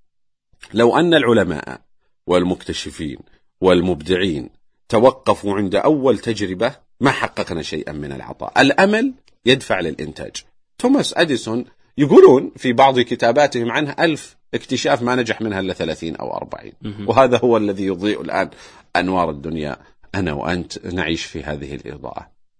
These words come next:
Speaker 1: فيها أمل. كان يخرج من المدرسة مطرود، فاشل في المدرسة، طرد في المرحلة المتوسطة. فكانت أمه تستقبله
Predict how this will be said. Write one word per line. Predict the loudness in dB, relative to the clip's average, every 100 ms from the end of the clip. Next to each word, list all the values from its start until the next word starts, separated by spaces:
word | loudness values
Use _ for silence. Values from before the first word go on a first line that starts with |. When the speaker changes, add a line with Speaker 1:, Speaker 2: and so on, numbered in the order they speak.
| _ _ _
Speaker 1:
فيها | -2 0 0
أمل. | -2 -4 -6 _ _ _ _ _ _
كان | 0 2
يخرج | 2 2 -2 -2 -2
من | -4
المدرسة | -4 -6 -2 0 0 0 -2
مطرود، | -2 0 4 4 2
فاشل | -2 2 2 0 -4
في | -4
المدرسة، | -4 -4 -8 -8
طرد | -4 0 0
في | 2
المرحلة | 2 2
المتوسطة. | 0 -2 -2 -2 -4 -12 -14 _ _ _ _ _ _ -8
فكانت | 2 4 4 0
أمه | 2 2
تستقبله | 0 -2 -4 -2 -2 2 2 0